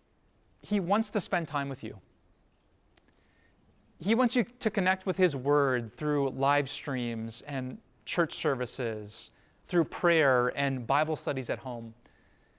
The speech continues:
He wants to hear your voice as you speak to him in prayer, and he wants to speak back to you in his holy, precious word. But that takes time. And honestly, there's not enough time to do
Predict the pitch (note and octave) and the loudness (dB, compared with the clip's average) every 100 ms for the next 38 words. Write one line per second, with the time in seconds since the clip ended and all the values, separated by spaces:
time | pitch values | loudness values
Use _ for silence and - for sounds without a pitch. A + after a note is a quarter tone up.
0 | _ _ _ _ - A3+ B3 - G3+ A3+ | _ _ _ _ 0 4 4 4 4 6
1 | A#3 F3+ F#3+ C#3+ D#3+ F3 D3 - F3 E3 | 6 8 6 6 4 6 2 -2 -4 -2
2 | E3 D#3+ - F#3 E3+ F3 E3+ D#3 C#3 - | -2 -4 0 0 0 -2 -2 -4 -4 0
3 | C#3+ C3+ B2+ B2+ C#3+ D#3+ G3 G#3+ G3+ - | 2 4 4 2 0 0 2 2 0 -2
4 | - - A3+ - D#3+ F3+ - - D3+ C3+ | -2 2 2 4 2 2 -2 -2 0 2
5 | C3 D3 C#3+ D3 - D#3+ D#3+ D#3 - C#3+ | 0 -2 -4 -6 -2 -2 0 -2 -2 -4
6 | - C3+ - B2+ B2+ A#2+ A2 - - - | -2 -8 -10 -6 -4 -2 -6 -12 -20 -20
7 | _ _ _ _ _ _ _ _ _ _ | _ _ _ _ _ _ _ _ _ _
8 | _ _ _ _ _ _ G3+ B2+ E3 E3 | _ _ _ _ _ _ -10 2 2 2
9 | F#3 F#3 E3 - D#3+ A#2 G2 _ _ _ | 0 0 -4 0 0 0 -6 _ _ _
10 | _ _ _ _ _ _ _ _ _ _ | _ _ _ _ _ _ _ _ _ _
11 | _ _ _ _ _ _ _ _ - - | _ _ _ _ _ _ _ _ -20 -14
12 | C#3+ - F#3+ - F#3+ D#3+ D#3 D#3+ A3 G3 | -10 -4 -2 2 4 4 4 2 2 2
13 | D#3+ - D#3 D3+ C#3+ C#3+ | 0 0 -2 -2 -2 -2